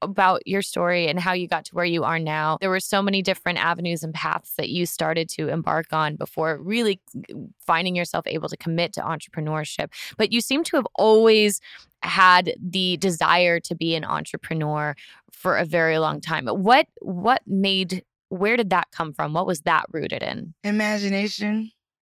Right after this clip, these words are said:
Speaker 2: You know, I'll, I'll, like,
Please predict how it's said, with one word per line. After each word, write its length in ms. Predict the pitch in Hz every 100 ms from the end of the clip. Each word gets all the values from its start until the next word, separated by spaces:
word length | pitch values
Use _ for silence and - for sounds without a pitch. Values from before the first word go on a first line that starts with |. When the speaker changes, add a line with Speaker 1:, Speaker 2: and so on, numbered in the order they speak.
| _ _ _ _ _ _ _ _ _
Speaker 2:
You 160 | 185 202
know, 60 | 196 202 180
I'll, 300 | 170 190 185
I'll, 280 | 185 190 190
like, 400 | 185 180 -